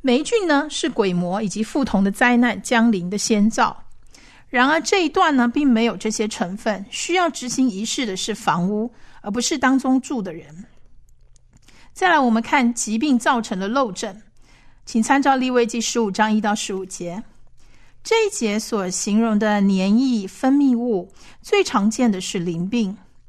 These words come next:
另一种看法是传染性的尿道吸血虫病。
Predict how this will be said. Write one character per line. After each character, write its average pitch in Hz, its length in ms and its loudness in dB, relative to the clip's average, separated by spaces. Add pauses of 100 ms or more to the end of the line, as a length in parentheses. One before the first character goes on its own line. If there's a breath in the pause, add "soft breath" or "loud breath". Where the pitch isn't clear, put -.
(400 soft breath)
另 403 180 2
一 381 60 2
种 202 200 -2
看 247 300 0
法 - 180 -4
是 214 320 -4
传 214 240 0
染 233 200 2
性 285 360 2
的 202 140 -2
尿 254 260 2
道 226 220 0
吸 233 240 -2
血 220 240 -8
虫 165 260 -10
病。 208 300 -8